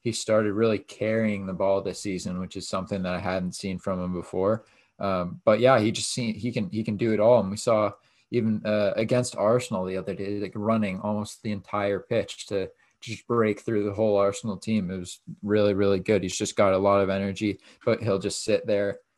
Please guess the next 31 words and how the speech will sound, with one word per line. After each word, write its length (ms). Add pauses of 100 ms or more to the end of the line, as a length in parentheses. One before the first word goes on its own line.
(160)
um, 240
and 140
protect 420
the 80
back 300
four 240
as 160
well. 360 (360)
So, 340
uh, 240
Declan 460
Rice, 300
Jordan 420
Henderson, 480
I 80
have 240
chosen, 600
like, 260
again, 460
him 220
being 260
fully 360
fit. 360
I 100
think, 340 (240)
I'm 80
not 180
sure 180
how 280
much 480 (340)
he'll 300